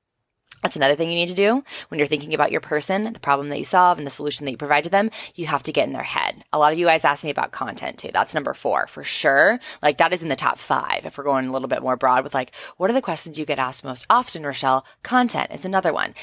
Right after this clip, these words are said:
Getting into their head, right? So I'm gonna, I'm allowed to talk about getting clients, <laughs> but you in your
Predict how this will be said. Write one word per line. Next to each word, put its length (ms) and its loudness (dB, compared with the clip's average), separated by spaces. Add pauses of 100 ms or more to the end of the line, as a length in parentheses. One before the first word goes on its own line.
(120)
Getting 240 4
into 140 2
their 140 4
head, 300 -2
right? 320 2 (180)
So 220 2
I'm 160 0
gonna, 220 2
I'm 260 4
allowed 400 2
to 100 -10
talk 220 0
about 280 -2
getting 220 -8
clients, 600 -2
<laughs> 80 -16
but 160 0
you 480 2 (200)
in 160 -2
your 140 -8